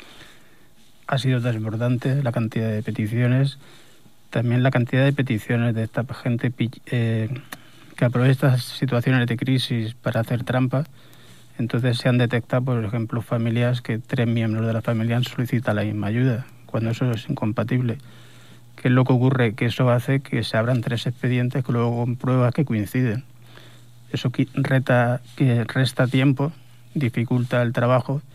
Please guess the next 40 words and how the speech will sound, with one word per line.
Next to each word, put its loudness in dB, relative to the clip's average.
pero 0
lo 0
que 2
es -2
cierto 0
es 0
que -2
todo 0
el 0
personal 0
de 2
bienestar 0
social, 0
y 2
hay 4
que -2
alabar 2
también 2
incluso -2
al -2
policía 0
local, 0
que -6
en -2
vez 0
de 0
estar -2
sentado 0
vigilando, -2
está 2
a 4
pie 2
de 2
calle 0
atendiendo 0
y -2
ayudando -2
también. -2
Es 2
decir, -4